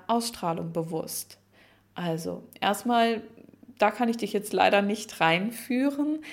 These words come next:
Das wäre auch in einem Coaching, ähm, eine super Sache. Da führe ich die Menschen wirklich immer mal selber in die Situation rein mit ihrem Tier, dass sie erkennen, „Wow, welche Gedanken, welche Gefühle, welche Ausstrahlung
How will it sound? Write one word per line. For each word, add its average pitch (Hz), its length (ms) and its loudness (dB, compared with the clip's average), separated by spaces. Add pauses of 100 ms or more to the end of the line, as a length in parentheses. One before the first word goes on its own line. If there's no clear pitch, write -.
(220)
Das 202 360 0
wäre 196 360 2
auch 190 320 6
in 185 140 -6
einem 180 160 -6
Coaching, 240 760 0
ähm, 208 380 -2 (120)
eine 202 180 -4
super 220 320 0
Sache. 220 440 2 (300)
Da 214 180 0
führe 240 380 2
ich 226 100 -2
die 202 100 -2
Menschen 208 480 -4
wirklich 220 320 -4
immer 202 180 -4
mal 185 200 -2
selber 190 340 0
in 180 80 -8
die 175 100 -8
Situation 175 680 -8
rein 170 300 -2
mit 165 160 -10
ihrem 165 280 -8
Tier, 233 400 0 (320)
dass 202 220 -4
sie 233 160 -2
erkennen, 226 600 0 (440)
„Wow, 208 300 6
welche 190 240 -2
Gedanken, 202 600 -2
welche 175 240 0
Gefühle, 240 640 0
welche 180 280 -2
Ausstrahlung 175 680 -2